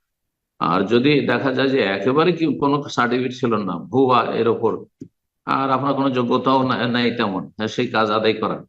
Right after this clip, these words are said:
আমানত খেয়ানত হবে, তাহলে সেই চাকরি করা জায়েজ না। জি। কিন্তু আ-, আলহামদুলিল্লাহ আপনার যোগ্যতা আছে, যে কাজ করছেন, আর তারপরে মূল সার্টিফিকেটটা ঠিক আছে, তারপরে কিছু সহযোগী আর কিছু কাজ-, কাগজপত্র ইত্যাদি ছিল যেগুলোতে হয়তো দু নাম্বারি করা হয়েছে,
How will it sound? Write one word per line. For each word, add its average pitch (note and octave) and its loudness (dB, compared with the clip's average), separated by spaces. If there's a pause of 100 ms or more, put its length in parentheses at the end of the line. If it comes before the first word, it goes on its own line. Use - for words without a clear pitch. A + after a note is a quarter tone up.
আমানত A#2+ 0
খেয়ানত C#3 0
হবে, F2 -4
তাহলে C#3+ 0
সেই G3+ 0
চাকরি C#3+ 0
করা C#3 0
জায়েজ F2 -2
না। D#2 -10 (300)
জি। D#2 -12 (640)
কিন্তু B2+ 2
আ-, - -2
আলহামদুলিল্লাহ A2+ 0
আপনার G2 -2
যোগ্যতা F#2 0
আছে, D3+ 0
যে C#3 0
কাজ F2 -2
করছেন, E3+ -2
আর E3 2 (100)
তারপরে G#2 -2
মূল A#2 2
সার্টিফিকেটটা F2+ -2
ঠিক - -2
আছে, - -4 (160)
তারপরে F#2+ 0
কিছু B2 -2
সহযোগী G#2+ 0 (480)
আর B2+ 0
কিছু A2+ -2
কাজ-, G#2+ -2
কাগজপত্র A2+ -2
ইত্যাদি G#2 -6
ছিল A2+ -2
যেগুলোতে F#2+ -4
হয়তো F#2 -2
দু F2 -2
নাম্বারি G2 0
করা F#2 0
হয়েছে, F2 -4